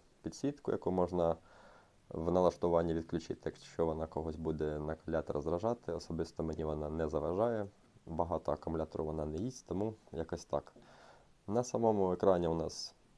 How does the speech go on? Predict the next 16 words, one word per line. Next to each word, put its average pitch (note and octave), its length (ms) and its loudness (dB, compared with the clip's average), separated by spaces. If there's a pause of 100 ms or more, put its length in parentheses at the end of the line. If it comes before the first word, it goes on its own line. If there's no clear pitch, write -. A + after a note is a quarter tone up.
інформація, D#2+ 800 0 (220)
зарядка A2 640 4 (300)
самого F#2 380 0
пода. F#2 360 4 (1700)
Е, D#2+ 320 6
його F2 480 8 (300)
потужність B2 600 0
стоїть F#2+ 360 4
двадцять, F2+ 680 2
можна F2 320 2
поставити E2 520 2
більшу, F2+ 540 0
але E2+ 200 0
учитуйте E2 800 2 (2750)
той F2+ 260 6
момент, G2 680 2